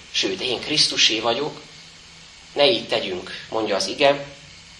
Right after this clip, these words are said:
hanem nézzünk egyfelé, Krisztus felé. Mert az emberben, bennünk, inkább így mondom, a bennünk lázongó és,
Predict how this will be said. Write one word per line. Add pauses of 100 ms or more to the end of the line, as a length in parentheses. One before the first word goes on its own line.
hanem
nézzünk
egyfelé, (500)
Krisztus
felé. (1040)
Mert
az
emberben, (580)
bennünk, (140)
inkább
így
mondom,
a
bennünk
lázongó
és,